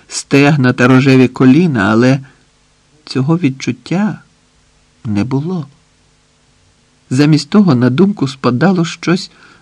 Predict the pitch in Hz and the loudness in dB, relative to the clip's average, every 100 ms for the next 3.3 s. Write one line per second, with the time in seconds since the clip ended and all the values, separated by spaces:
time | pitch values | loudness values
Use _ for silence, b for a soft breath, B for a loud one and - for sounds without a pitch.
0 | b 123 131 208 - 233 202 139 85 - | b 0 2 0 -2 -2 0 0 -2 -8
1 | - - _ _ _ _ _ _ _ _ | -12 -20 _ _ _ _ _ _ _ _
2 | - 123 131 160 165 135 110 - 117 107 | -6 -4 0 0 2 2 0 -2 -2 0
3 | 110 123 | 0 -2